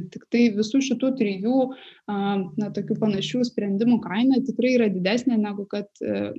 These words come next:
ką mes siūlome. O jeigu iš panašaus kalibro, na, Lietuvoj dar yra GoRamp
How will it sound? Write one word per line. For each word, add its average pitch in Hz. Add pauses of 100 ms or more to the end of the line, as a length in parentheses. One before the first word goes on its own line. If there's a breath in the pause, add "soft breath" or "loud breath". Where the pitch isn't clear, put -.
ką -
mes 233
siūlome. 330 (920)
O 214
jeigu 240
iš 240
panašaus 233
kalibro, 285
na, 233
Lietuvoj 208
dar 220
yra 226
GoRamp 190